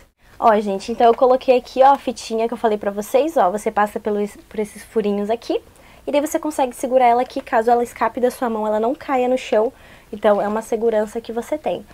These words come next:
Bom, aqui é o botãozinho que a gente clica pra tirar a foto. Esse aqui é o botãozinho que a gente aperta pra ligar ela. E daí você só, tipo, olha por aqui, por esse quadradinho que tem aqui, ó.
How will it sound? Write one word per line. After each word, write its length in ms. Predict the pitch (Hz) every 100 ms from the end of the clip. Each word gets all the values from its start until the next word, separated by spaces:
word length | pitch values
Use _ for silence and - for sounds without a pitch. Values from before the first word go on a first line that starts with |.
| - - -
Bom, 220 | 262 214
aqui 260 | - 233 -
é 40 |
o 40 | 294
botãozinho 460 | 294 285 269 262
que 80 | 262
a 40 | 262
gente 200 | 254 -
clica 360 | - 254 -
pra 160 | 330 247
tirar 260 | - 240 220
a 60 |
foto. 480 | 220 233 233 254 285
Esse 220 | 240 233
aqui 100 | 247
é 40 | 247
o 20 |
botãozinho 400 | 220 233 226 233
que 80 | 226
a 20 |
gente 180 | 214 226
aperta 460 | 226 220 202 - 185 _ _
pra 160 | 240
ligar 340 | 233 254 277 240
ela. 320 | 196 214 294 330 - - - -
E 60 |
daí 140 | 427 415
você 200 | 381 370
só, 200 | - 330
tipo, 420 | - 339 254 240 -
olha 220 | 247 262
por 160 | 262 269
aqui, 320 | 269 - 403 - _ _
por 140 | - 240
esse 320 | 240 240 220
quadradinho 520 | - 240 226 226 220
que 80 | 214
tem 160 | - 208
aqui, 240 | 208 -
ó. 120 | 294